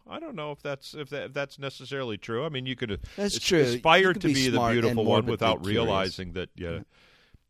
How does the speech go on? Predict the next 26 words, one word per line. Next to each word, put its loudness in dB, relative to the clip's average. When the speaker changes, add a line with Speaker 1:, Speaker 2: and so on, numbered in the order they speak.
Speaker 1:
you -10
know. -12
Speaker 2:
Yeah. -12
Speaker 1:
And -6
that's, -4
uh, -6
you 4
know, 10
Speaker 2:
I 6
Speaker 1:
that 6
Speaker 2:
kinda 2
like 2
the 2
idea -4
that -8
the -6
beautiful -6
ones -8
are -6
dumb. -8
That -4
I, 4
I 2
always, 4
<laughs> -4
that -2